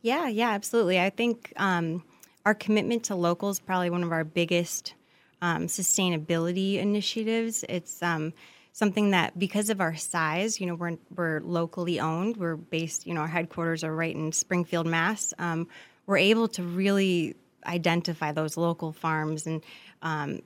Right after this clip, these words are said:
have those direct relationships with those farms and those people, those suppliers, that we can really leverage that to, to source a lot of local food. Um,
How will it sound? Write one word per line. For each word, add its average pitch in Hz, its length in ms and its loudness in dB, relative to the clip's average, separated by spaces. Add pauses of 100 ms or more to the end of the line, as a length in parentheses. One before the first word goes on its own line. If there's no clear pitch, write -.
(100)
have 196 280 4
those 170 240 -2
direct 165 380 -2
relationships 170 800 -4
with 254 140 -12
those 254 200 -2
farms 247 440 0
and 190 120 2
those 165 240 -2 (300)
people, 214 340 -2
those 175 180 0
suppliers, 196 640 -2
that 170 140 -6
we 185 140 -4
can 175 320 -4 (580)
really 190 480 2
leverage 170 500 2
that 160 360 -2
to, 151 380 -2 (220)
to 160 220 -6
source 165 400 -2
a - 100 -10
lot 156 240 -2
of 151 80 -6
local 156 360 -6
food. 156 420 -6 (400)
Um, 170 420 -4